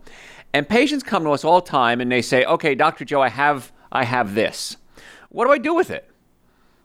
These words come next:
I'll say, "What the doctors tell you." Well, a lot of times the only answer is medication. Well, there might be some other answers that you might wanna consider adding to your protocol. Not saying don't take the medication.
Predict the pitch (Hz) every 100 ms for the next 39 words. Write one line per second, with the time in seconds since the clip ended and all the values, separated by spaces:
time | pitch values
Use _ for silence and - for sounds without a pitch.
0 | - 107 117 107 - 233 233 170 127 87
1 | 82 127 180 202 269 302 233 196 180 -
2 | 151 156 180 175 - 147 160 214 214 -
3 | 117 107 117 - _ _ - 127 127 117
4 | - 196 190 - 87 123 202 226 247 247
5 | - 165 156 143 135 135 123 131 120 127
6 | 123 - - - 139 135 139 131 120 123
7 | - 147 - 143 175 208 175 135 151 131
8 | 151 127 - 98 67 - _ _ - 135
9 | - 190 175 180 190 175 165 151 - 156
10 | 165 143 135